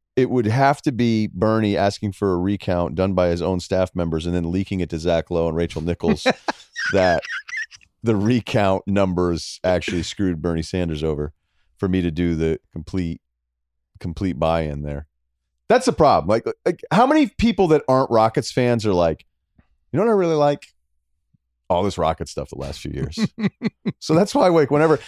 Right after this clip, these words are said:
Speaker 1: 'cause a couple Rockets, there's been a couple guys that work down in Houston that have really crossed the line with me, and I've never responded to
Speaker 2: In
Speaker 1: it.
Speaker 2: the media side?
Speaker 1: Yeah, where
Speaker 2: Oh.
Speaker 1: I'm just like, "Wow, like, you've got some big ones."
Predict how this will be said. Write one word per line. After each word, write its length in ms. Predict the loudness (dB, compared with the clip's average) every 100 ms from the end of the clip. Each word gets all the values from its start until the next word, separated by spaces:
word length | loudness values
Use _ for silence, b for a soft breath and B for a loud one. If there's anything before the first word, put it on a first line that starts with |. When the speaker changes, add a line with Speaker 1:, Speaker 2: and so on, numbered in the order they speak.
| B
Speaker 1:
'cause 100 | -2
a 40 | 4
couple 260 | 4 6
Rockets, 680 | 6 6 4 0 -4 -12 -16 _ _ -8
there's 100 | 0
been 100 | 0
a 60 |
couple 260 | 0 0 2
guys 580 | 4 6 4 2 -2 -12 0
that 220 | 0 0 _ -2
work 280 | 0 0 0
down 200 | 0 0
in 60 |
Houston 400 | 0 0 0 -2 0
that 60 |
have 80 | 0
really 300 | 0 0 0
crossed 380 | 0 2 2 0
the 80 | -2
line 360 | 0 0 -2
with 160 | -4 -4
me, 300 | -2 -2 -4 _ _ _ _ _ _ _ _ _
and 80 | -2
I've 120 | 0
never 200 | 2 0
responded 480 | 0 -2 0 0 -2
to 80 | 0
Speaker 2:
In 40 | 2
Speaker 1:
it. 40 |
Speaker 2:
the 60 | 2
media 320 | 0 -2 -4
side? 300 | -4 -8 -4 2
Speaker 1:
Yeah, 300 | 4 4 0 -4
where 160 | 0 2
Speaker 2:
Oh. 40 |
Speaker 1:
I'm 100 | 2
just 200 | -2 -2
like, 200 | -2 0
"Wow, 480 | 0 0 0 -6 -12 _ _
like, 160 | -12 -10
you've 140 | -10 -12 _ _ _ _ _ _ _ _
got 100 | -10 -8
some 160 | -10
big 180 | -8 -8
ones." 400 | -4 -4 -6